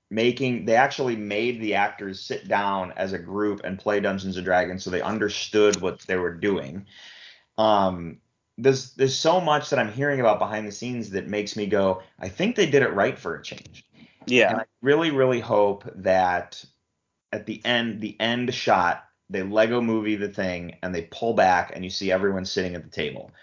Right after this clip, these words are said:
Speaker 1: Or the final boss is, or the final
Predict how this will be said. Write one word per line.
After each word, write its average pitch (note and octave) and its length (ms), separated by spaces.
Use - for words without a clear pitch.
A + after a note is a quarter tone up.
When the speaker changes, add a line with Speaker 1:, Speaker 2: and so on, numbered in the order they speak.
Speaker 1:
Or G#2 240
the G2+ 80
final A2+ 360
boss G2 760
is, F2 560
or G2+ 100
the F#2 80
final A2 420